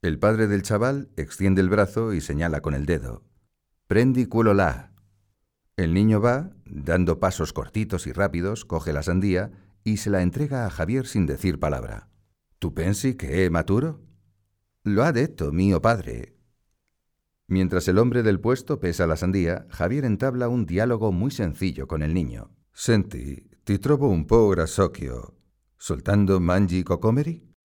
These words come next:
Ma no, mangio anque pasta e pizza". "Bueno, aquí te lo pasas muy bien, ¿eh?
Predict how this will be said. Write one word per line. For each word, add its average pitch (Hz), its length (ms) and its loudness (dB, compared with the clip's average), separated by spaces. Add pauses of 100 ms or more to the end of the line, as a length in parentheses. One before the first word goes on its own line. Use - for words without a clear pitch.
(100)
Ma 135 200 2
no, 113 520 0
mangio 104 540 2
anque 117 380 0
pasta 95 500 0
e 78 60 0
pizza". - 520 -10 (800)
"Bueno, 80 460 0 (720)
aquí 117 360 -4
te 117 120 0
lo 78 100 0
pasas 98 300 -2
muy 82 140 -4
bien, 90 260 0
¿eh? 127 240 -4